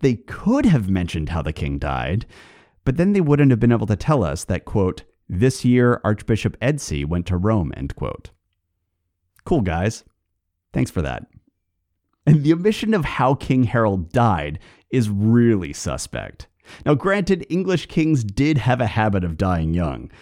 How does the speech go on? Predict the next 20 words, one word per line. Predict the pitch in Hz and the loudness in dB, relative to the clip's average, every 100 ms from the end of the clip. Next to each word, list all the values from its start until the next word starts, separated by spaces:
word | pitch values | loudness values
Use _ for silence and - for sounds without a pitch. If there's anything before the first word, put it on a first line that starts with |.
| - | -8
but | - | -4
it's | 170 | -4
not | 208 233 214 | 0 0 0
like | 175 | 0
this | 165 151 | 0 0
guy | 143 139 | 2 2
was | 127 | 2
from | 113 123 | 2 0
the | 107 | 2
House | 101 104 98 | 2 0 0
of | 85 | 0
Wessex. | 120 131 - 57 - - | 2 2 -2 -12 -16 -20
I | _ 117 | _ -2
mean, | 117 | 4
those | 151 226 | 4 4
guys | 139 107 107 | 0 -2 0
were | 107 | -2
sickly | - 113 - 87 | -2 -4 -2 -4
as | 85 | -2
hell, | 139 117 64 | 0 0 -2